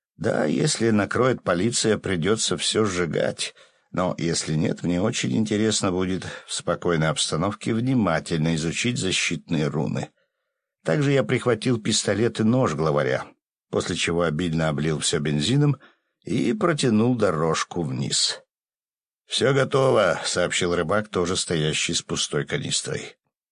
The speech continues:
«Хорошо». Глядя в стекло машины, я вытер кровь, скинул заляпанный плащ и кое-как втиснулся в ту машину, где сидели испуганные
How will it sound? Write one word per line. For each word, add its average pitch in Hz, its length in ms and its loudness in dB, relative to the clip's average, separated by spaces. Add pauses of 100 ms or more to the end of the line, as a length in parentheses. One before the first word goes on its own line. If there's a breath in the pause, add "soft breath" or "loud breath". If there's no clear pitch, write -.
(100)
«Хорошо». - 480 -2 (1080)
Глядя 143 280 4
в - 60 2
стекло 127 320 2
машины, 135 480 4
я 127 140 4
вытер 104 400 2
кровь, - 340 -2 (320 loud breath)
скинул 101 600 -2 (160 loud breath)
заляпанный 82 600 0
плащ - 440 -2
и - 120 0
кое-как 110 640 0 (340 soft breath)
втиснулся 104 760 -2
в - 80 -6
ту 98 140 -4
машину, 101 480 0
где 90 160 -2
сидели 85 420 0
испуганные 85 800 0